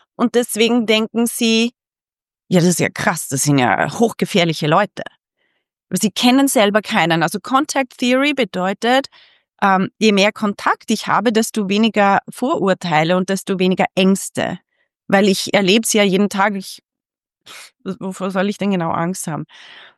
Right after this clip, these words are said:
Das Gleiche ist aber, wenn wir eine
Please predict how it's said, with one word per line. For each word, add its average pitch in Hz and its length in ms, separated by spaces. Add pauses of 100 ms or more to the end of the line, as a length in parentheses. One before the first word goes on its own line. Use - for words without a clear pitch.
(480)
Das 214 200
Gleiche 233 480
ist - 400
aber, 175 500 (1120)
wenn 202 400
wir 185 580 (260)
eine 175 160